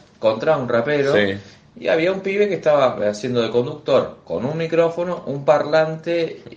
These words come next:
Speaker 2: Oh,
Speaker 1: eh,
Speaker 2: no.
Speaker 1: llevándolo en la mano el parlante.
Speaker 2: <laughs> Oh, no.
Speaker 1: Claro, ¿viste? Con una batería y todo, llevándolo en la mano, con un carrito.
Speaker 2: Wow.
Speaker 1: Nos pusimos en un rincón y el chabón con el micrófono, bueno, empezó tipo, "Bueno, ahora va a empezar,
Speaker 2: Era
Speaker 1: tres
Speaker 2: la,
Speaker 1: poemas".
Speaker 2: era la, la peatonal de Mar del Plata. <laughs>
Speaker 1: Sí, sí, era la peatonal de Mar del Plata, pero pará, pará, pará, pará, no terminaba acá.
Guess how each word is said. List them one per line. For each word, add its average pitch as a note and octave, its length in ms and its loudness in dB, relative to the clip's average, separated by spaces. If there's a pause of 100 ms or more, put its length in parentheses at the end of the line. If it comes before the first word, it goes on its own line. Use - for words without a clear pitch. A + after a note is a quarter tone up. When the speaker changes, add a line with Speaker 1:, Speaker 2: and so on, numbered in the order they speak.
Speaker 2:
Oh, G#2 200 0
Speaker 1:
eh, G2 140 -2
Speaker 2:
no. G2 100 -2
Speaker 1:
llevándolo F3 600 4
en F#3 100 -2
la C3+ 120 2
mano G3 300 0
el B2 80 -4
parlante. A#2+ 640 2
Speaker 2:
<laughs> C3+ 40 2
Oh, C#3 120 4
no. - 20 -4 (320)
Speaker 1:
Claro, C#4+ 480 4
¿viste? A#3+ 240 -2
Con D3+ 120 -4
una G3 120 -2
batería F#3+ 480 0
y G3+ 80 -4
todo, G#3 160 0
llevándolo G#3 320 -4
en G3+ 80 -4
la C3 140 -2
mano, F3 320 -2
con C#3 100 -6
un E3+ 100 -8
carrito. F3 640 2
Speaker 2:
Wow. - 60 -8 (440)
Speaker 1:
Nos D#3+ 180 0
pusimos A3 400 -2
en F#3+ 80 -2
un G#3+ 160 -4
rincón A3+ 720 0 (260)
y F3+ 120 -2
el F#3 100 -2
chabón G#3+ 240 4
con B3+ 100 6
el A#3+ 80 4
micrófono, G3+ 440 0
bueno, F3+ 160 2
empezó B2 400 0
tipo, C#3 260 -2
"Bueno, A3 320 4
ahora G3+ 180 6
va F#3+ 60 6
a F#3+ 40 4
empezar, A3 460 0
Speaker 2:
Era D3 140 4
Speaker 1:
tres C#3 120 8
Speaker 2:
la, A#2 160 10
Speaker 1:
poemas". G#3 240 6
Speaker 2:
era C#3 180 8
la, C3 320 6
la A#2 220 4
peatonal C#3 460 2
de D3+ 100 0
Mar D3 160 2
del D#3 140 2
Plata. F#3 320 0
<laughs> - 200 -2
Speaker 1:
Sí, C4 160 -4
sí, C#4 260 -6
era C4+ 180 4
la C#4+ 60 6
peatonal C4 100 4
de B3+ 60 -2
Mar C#4 100 0
del B3 80 -2
Plata, B3+ 180 -4
pero G#3 180 -6
pará, A3 200 -4
pará, A#3+ 120 -6
pará, A#3+ 140 -4
pará, - 200 -6
no A3 120 -8
terminaba B3 480 -6
acá. E3 300 -4